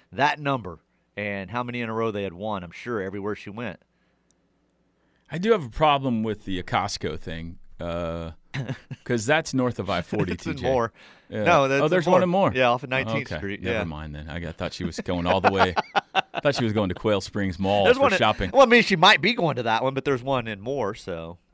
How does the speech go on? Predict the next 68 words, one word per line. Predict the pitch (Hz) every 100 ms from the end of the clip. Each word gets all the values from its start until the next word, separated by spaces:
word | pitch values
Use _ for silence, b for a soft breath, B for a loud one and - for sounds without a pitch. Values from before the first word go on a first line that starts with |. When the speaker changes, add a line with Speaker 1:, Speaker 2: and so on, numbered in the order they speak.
| -
Speaker 2:
Hmm. | 95
Speaker 1:
Hmm. | 76 - 104 - _ _ _ _ _ -
Speaker 2:
All | 82
right. | 76 76 -
Very | 85 80
good. | 85
Speaker 1:
You |
would | 113
Speaker 2:
That's | 120
Speaker 1:
have |
rather | 147 139 135
Speaker 2:
acceptable. | 127 127
Speaker 1:
gone | 123
to | 107
the | -
club | 127 123
that | 113 107
we're | 120
exclusive | - - 135 - -
to? | 143 139 - _ _ _ _ _ _ _ 214
Speaker 2:
No, | 254 262 180 156
I | 180 202
was | 185 170
like, | 160 147 -
"Surely | - 269 202
she | 139 147
can, | 113 101 87 - _ _ _ _ _ _ _ _ _ -
surely | - 202 196 135
she | 120 98
can | 85
find | 101 90
somewhere | 90 78
closer," | - 104 -
but | 80 104
I | 110
didn't | 104 101
realize | 92 90
there | 90
was | 87 87
one | 101 90
in | 90
Moore. | 104 90 -
Speaker 1:
<laughs> | _ - - -
Yeah, | 107
that's | 135 139 190 -
the | 127
one | 117
she's | - -
Speaker 2:
I | 254
don't | 285
know |
Speaker 1:
probably | 151
Speaker 2:
where |
Speaker 1:
going | 101
to. | 131
Speaker 2:
Patty | 107 101
lives. | 131 127 101
Maybe | 113 127
she | -
lives | 92 117 107
in | 80
Edmond. | 76 78 71
I | 98
don't | 90
know. | 95
Maybe | 80 95 92
she, | -
I, | 95